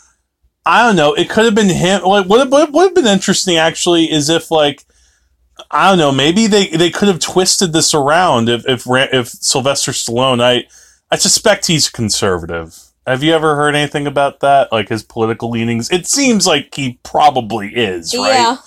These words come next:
Speaker 1: I, I don't know if I've seen him, like, come out for pre-, like, presidents, maybe, but it's, he seems like that type of lug-headed, conservative, rah-rah guy based on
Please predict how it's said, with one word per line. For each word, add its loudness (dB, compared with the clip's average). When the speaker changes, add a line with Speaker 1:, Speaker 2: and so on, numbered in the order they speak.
Speaker 1:
I, 4
I 6
don't 4
know 4
if -2
I've 6
seen 0
him, 0
like, 0
come -4
out 2
for -2
pre-, -6
like, -4
presidents, -2
maybe, 0
but 2
it's, 0
he 2
seems 2
like 2
that 2
type -2
of -2
lug-headed, 0
conservative, 0
rah-rah 2
guy 0
based -4
on 0